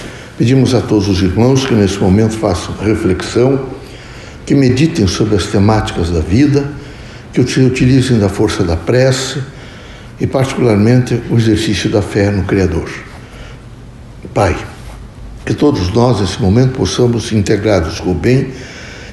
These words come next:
vivenciar todos os valores do bem. Que possamos, no nosso cotidiano, viver o Evangelho de Cristo na sua íntegra. Pelo menos, se não for possível materializá-lo, que possamos tentar, todos os dias,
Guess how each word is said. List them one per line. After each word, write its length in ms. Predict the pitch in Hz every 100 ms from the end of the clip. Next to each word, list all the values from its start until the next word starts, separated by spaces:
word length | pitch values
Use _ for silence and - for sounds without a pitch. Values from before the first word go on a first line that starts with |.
| -
vivenciar 580 | 123 135 117 - 135
todos 280 | 127 156 135
os 140 | 143 147
valores 380 | 139 127 123
do 120 | 113 107
bem. 400 | 95 82 71 - - - - - - - - - - - - -
Que 100 | 139
possamos, 560 | - - 135 123 120
no 60 | 123
nosso 320 | 113 127 -
cotidiano, 580 | 160 - 156 113 123 117
viver 500 | 107 107 113 117 - - - -
o 80 | 127
Evangelho 460 | 120 123 123 127
de 100 | 131
Cristo 480 | 120 113 123 - - 131 - - - - - - -
na 120 | -
sua 240 | 104 - 131
íntegra. 580 | 135 127 - 107 85 - - - - -
Pelo 200 | 117 110
menos, 540 | 113 113 120 120 - -
se 140 | - 131
não 120 | 110
for 180 | 92 123
possível 440 | - - 117 92
materializá-lo, 800 | 107 92 104 101 87 101 117 135 - - - - - -
que 80 | 151
possamos 440 | - 123 147 131
tentar, 680 | 165 139 143 113 - - -
todos 200 | 113 101
os 120 | 98
dias, 440 | 95 117 135 131